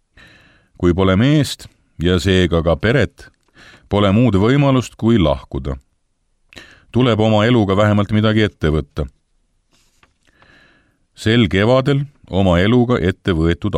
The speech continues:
asjad. On sõidetud koos sõbraga Londonisse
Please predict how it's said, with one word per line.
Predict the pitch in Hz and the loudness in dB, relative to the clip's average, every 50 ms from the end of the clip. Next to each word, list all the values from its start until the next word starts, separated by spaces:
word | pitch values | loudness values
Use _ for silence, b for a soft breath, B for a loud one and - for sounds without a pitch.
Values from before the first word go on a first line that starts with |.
| - | -4
asjad. | 67 - 67 67 64 - - - _ _ _ _ _ _ _ _ _ _ _ _ _ _ _ _ _ _ _ _ _ _ _ - _ - - | -4 -6 -6 -8 -8 -10 -12 -18 _ _ _ _ _ _ _ _ _ _ _ _ _ _ _ _ _ _ _ _ _ _ _ -20 _ -8 -4
On | 92 101 101 95 | 0 0 2 2
sõidetud | 85 - 104 117 131 143 147 143 - 139 127 | 2 2 0 0 2 0 0 -2 -4 -6 -4
koos | - - 113 117 113 - - | -2 0 0 0 0 0 -2
sõbraga | 107 107 113 120 131 123 123 98 | -2 -2 0 0 0 0 2 2
Londonisse | 90 92 92 92 92 98 98 101 95 - - 107 | 2 2 2 2 2 0 0 0 -2 -4 -4 -6